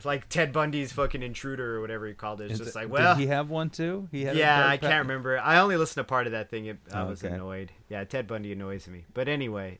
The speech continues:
Speaker 1: uh, that's besides the point. Basically, it's like the fugue state where I'm, it's just like, well, you're along for the ride.
Speaker 2: Mm-hmm.
Speaker 1: Yeah, you better enjoy those Limeritas, 'cause that's all you got, and they're under your bed.
Speaker 2: <laughs>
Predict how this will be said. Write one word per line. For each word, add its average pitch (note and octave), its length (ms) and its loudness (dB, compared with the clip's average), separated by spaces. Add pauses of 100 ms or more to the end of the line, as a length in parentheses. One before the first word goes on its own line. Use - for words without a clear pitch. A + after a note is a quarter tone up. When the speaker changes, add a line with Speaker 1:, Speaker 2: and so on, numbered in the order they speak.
Speaker 1:
uh, A2+ 140 -6
that's C#3 180 -4
besides A2+ 380 -6
the - 80 -14
point. B2+ 260 -6
Basically, D3+ 500 4
it's A2+ 140 -6
like A2 300 -6
the B2+ 100 -6
fugue C#3 360 -4
state G#2 360 -6
where G#2 120 -8
I'm, F#2+ 180 -8 (100)
it's G2+ 200 -14
just G2+ 200 -12
like, F#2+ 180 -10
well, A2 320 -6 (600)
you're B2 100 -2
along D3 280 2
for C#3 140 -6
the C3+ 120 -4
ride. B2+ 480 4 (420)
Speaker 2:
Mm-hmm. G#2+ 420 0 (300)
Speaker 1:
Yeah, A#2 400 0
you A#2 80 -14
better B2 200 -2
enjoy C#3 280 0
those C3 200 -2
Limeritas, C3+ 880 0 (180)
'cause G2+ 200 -8
that's A2+ 200 -2
all C3 140 2
you A#2+ 140 -4
got, B2 380 4
and A#2 120 -6
they're A#2+ 120 0
under B2+ 160 -2
your C3 120 0
bed. A#2+ 380 2 (260)
Speaker 2:
<laughs> - 180 -8